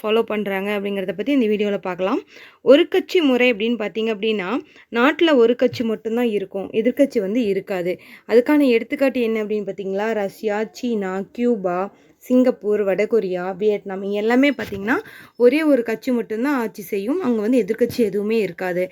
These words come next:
இந்த மாதிரி இருக்கிறத வந்து என்னன்னு சொல்லுவாங்கன்னா ஒரு கட்சி முறை அப்படின்னு சொல்லுவாங்க. அடுத்து பார்த்தீங்கன்னா இரு கட்சி முறை.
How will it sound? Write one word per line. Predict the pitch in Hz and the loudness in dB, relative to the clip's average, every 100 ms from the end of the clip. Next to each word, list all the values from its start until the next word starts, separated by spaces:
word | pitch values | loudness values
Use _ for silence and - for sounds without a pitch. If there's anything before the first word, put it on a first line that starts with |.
| - - - | -8 -16 0
இந்த | 262 285 | 4 6
மாதிரி | 277 285 269 247 | 6 4 2 2
இருக்கிறத | 233 226 226 208 | 0 -4 -6 -8
வந்து | 214 202 | -6 -6
என்னன்னு | 208 214 | -6 -8
சொல்லுவாங்கன்னா | 202 190 311 | -8 -6 -2
ஒரு | 320 247 277 | 4 4 4
கட்சி | 269 - 294 | -2 -2 -2
முறை | 254 208 202 | -2 -2 -4
அப்படின்னு | 190 190 208 | -4 -6 -6
சொல்லுவாங்க. | 202 175 170 170 - _ _ - - | -8 -6 -4 -6 -8 _ _ -20 -6
அடுத்து | 233 254 262 | 0 0 2
பார்த்தீங்கன்னா | 247 226 262 466 | 0 0 -2 0
இரு | 339 294 349 | 4 4 2
கட்சி | 339 - 302 | -4 -2 0
முறை. | 240 202 190 | 0 0 -2